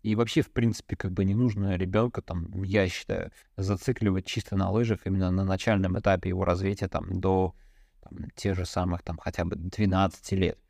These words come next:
Поэтому, как бы, альтернатива, ролики — хорошая идея. А дальше уже при развитии данного спорта, дальше уже будет понимание, насколько, че им комфортнее.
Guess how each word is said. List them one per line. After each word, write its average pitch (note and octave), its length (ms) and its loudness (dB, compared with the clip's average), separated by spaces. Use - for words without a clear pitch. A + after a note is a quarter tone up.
Поэтому, D3+ 640 4
как F2 200 -4
бы, G2+ 100 2
альтернатива, G2+ 720 0
ролики — C#3 380 0
хорошая G#2 400 0
идея. F2+ 260 -6
А F2 140 0
дальше E3+ 440 4
уже G#2+ 360 0
при A2 180 4
развитии G#2+ 520 0
данного G2 420 2
спорта, C#3+ 460 0
дальше A#2+ 280 2
уже G#2+ 140 -2
будет A#2 260 0
понимание, G2+ 580 4
насколько, - 520 -4
че - 160 2
им A2+ 120 4
комфортнее. G2 640 0